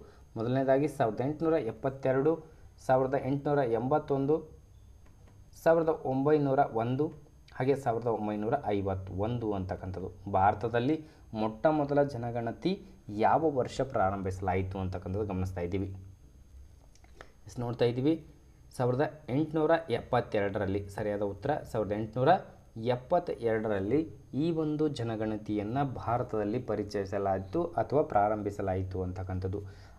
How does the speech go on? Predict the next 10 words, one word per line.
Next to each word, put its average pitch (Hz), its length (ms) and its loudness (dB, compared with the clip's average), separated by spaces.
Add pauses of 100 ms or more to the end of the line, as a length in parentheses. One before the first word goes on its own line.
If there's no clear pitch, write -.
(100)
ಅಲ್ಲಿಂದ 175 420 8
ಇಲ್ಲಿವರೆಗೆ 117 640 2
ಅಂದರೆ 131 760 0
ಎರಡು 117 220 0
ಸಾವಿರದ 170 400 2
ಇಪ್ಪತ್ತೊಂದರಲ್ಲಿ 123 840 -2
ಜನಗಣತಿ 131 560 -2
ನಡೆಸಬೇಕಾಗಿತ್ತು. 120 1120 0 (280)
ಕರೋನಾ 170 400 8
ಟೈಮ್ 139 300 2